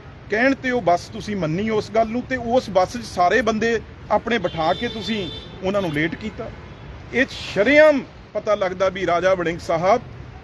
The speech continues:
ਕਾਂਗਰਸ ਪਾਰਟੀ, ਸਾਰੇ ਕਾਉਂਸਲਰਾਂ ਕਾਂਗਰਸ ਨਾਲ ਧੋਖਾ ਕਰਕੇ ਉਸ ਬੱਸ 'ਚ, ਬੱਸ ਵੀ ਉਹਨਾਂ ਨੇ ਉਹੀ ਭੇਜੀ ਜਿਹਦੇ ਵਿੱਚ ਬੱਸ ਬਾਡੀਆਂ ਦਾ ਰੌਲਾ ਏ,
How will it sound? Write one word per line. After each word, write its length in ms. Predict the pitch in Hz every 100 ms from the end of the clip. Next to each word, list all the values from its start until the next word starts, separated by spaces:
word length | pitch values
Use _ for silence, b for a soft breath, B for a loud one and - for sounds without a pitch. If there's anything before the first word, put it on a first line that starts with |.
| -
ਕਾਂਗਰਸ 420 | 202 202 196 -
ਪਾਰਟੀ, 520 | - 165 165 240 254 269 - - - - -
ਸਾਰੇ 480 | - - 233 320
ਕਾਉਂਸਲਰਾਂ 440 | 277 254 214 208 214
ਕਾਂਗਰਸ 440 | 202 196 190 180
ਨਾਲ 120 | 190 185
ਧੋਖਾ 300 | 185 - 170
ਕਰਕੇ 340 | 175 170 - 190
ਉਸ 180 | 170 143 147
ਬੱਸ 220 | 147 214
'ਚ, 180 | 196 - - - - -
ਬੱਸ 280 | - 214 -
ਵੀ 160 | 294
ਉਹਨਾਂ 160 | 311 311
ਨੇ 60 | 294
ਉਹੀ 260 | 262 269
ਭੇਜੀ 320 | 269 262 175 226
ਜਿਹਦੇ 260 | 214 247
ਵਿੱਚ 200 | 226 208
ਬੱਸ 260 | 185 175 170
ਬਾਡੀਆਂ 400 | 175 170 165 175
ਦਾ 80 | 214
ਰੌਲਾ 340 | 165 131 131
ਏ, 40 | 120